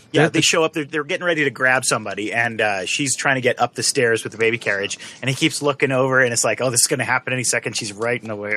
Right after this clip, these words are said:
Speaker 2: Ugh. And so finally, 'cause he's Boy Scout, he has to run up the steps and help her out, and then all hell breaks loose.
Speaker 1: Right. Now, and then there's the two sailors going up the, I don't know why they tossed that in there. It's like these two sailors <laughs> carrying their duffels. "Hey, guys. <laughs>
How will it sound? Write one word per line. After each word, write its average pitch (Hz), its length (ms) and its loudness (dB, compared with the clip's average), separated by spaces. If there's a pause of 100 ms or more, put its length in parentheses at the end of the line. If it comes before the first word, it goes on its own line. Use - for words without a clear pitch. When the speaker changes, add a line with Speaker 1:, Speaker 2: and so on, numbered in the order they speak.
Speaker 2:
Ugh. 139 320 4 (400)
And 120 100 -2
so 120 140 2
finally, 117 400 0
'cause 113 220 0
he's 104 140 -2
Boy 139 220 2
Scout, 117 280 4
he 113 80 0
has 98 160 0
to 104 100 -6
run 104 160 0
up 107 180 -2
the - 60 -8
steps - 380 -2
and 92 120 -12 (360)
help 131 260 0
her 107 100 -2
out, 98 280 0
and 107 120 -10
then 101 140 -4
all 101 200 -2
hell 104 180 -2
breaks 78 300 -10
loose. - 280 -14 (280)
Speaker 1:
Right. 127 300 -2
Now, 127 340 -4 (260)
and 131 180 -4
then 117 100 0
there's 113 140 0
the - 120 -2
two - 200 -2
sailors 95 600 2
going 95 260 -2
up 92 100 -6
the, 87 180 -14
I 117 40 0
don't 123 100 0
know 117 60 2
why 110 120 2
they 101 120 -4
tossed 95 320 -4
that 85 220 -6
in 85 100 -6
there. 85 140 -12
It's - 120 -12
like 101 120 -6
these 101 160 0
two 101 100 0
sailors 98 520 2
<laughs> - 0 -
carrying 104 320 -2
their 98 140 -6
duffels. 98 380 -4 (240)
"Hey, 143 220 4
guys. 135 580 2 (460)
<laughs> 156 280 0